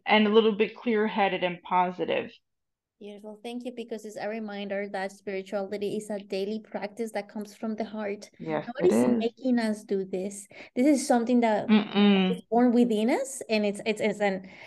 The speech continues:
Speaker 2: a, a beautiful gift that we have been given to connect with our, our spirits. And the more we connect on the daily, the more they'll, they'll reach out to us, 'cause they're like, "Oh,
Speaker 1: Mm,
Speaker 2: this
Speaker 1: yes.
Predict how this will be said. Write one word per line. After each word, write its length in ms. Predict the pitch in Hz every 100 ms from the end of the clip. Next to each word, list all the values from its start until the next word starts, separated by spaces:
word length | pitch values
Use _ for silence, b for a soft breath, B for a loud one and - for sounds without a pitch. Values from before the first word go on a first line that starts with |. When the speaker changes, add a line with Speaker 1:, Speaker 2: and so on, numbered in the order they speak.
| B B _ _ _
Speaker 2:
a, 140 | 240 233
a 160 | 247
beautiful 680 | 220 226 247 269 247 269 240
gift 380 | 233 226 262 302
that 140 | 233
we 160 | 220 202
have 260 | 214 208
been 200 | 208 202 185
given 260 | 190 247
to 80 | 254
connect 420 | 247 240 208 208
with 140 | 214 208
our, 120 | 208 208
our 200 | 202 196
spirits. 680 | 196 - 202 175 - - - -
And 200 | 220 214
the 80 | 214
more 240 | 208 214
we 100 | 233
connect 360 | 240 233 208 214
on 120 | 208
the 80 | 202
daily, 400 | 196 190 220 220
the 160 | 214
more 340 | 208 208 214 226
they'll, 420 | 214 202 196 - _ -
they'll 140 | 196
reach 200 | 208 214
out 220 | 247 508 330
to 120 | 226
us, 260 | - - -
'cause 160 | -
they're 120 | 202 190
like, 160 | 185 185
"Oh, 340 | - 269 359 -
Speaker 1:
Mm, 240 | 226 - -
Speaker 2:
this 100 | 370
Speaker 1:
yes. 200 | 349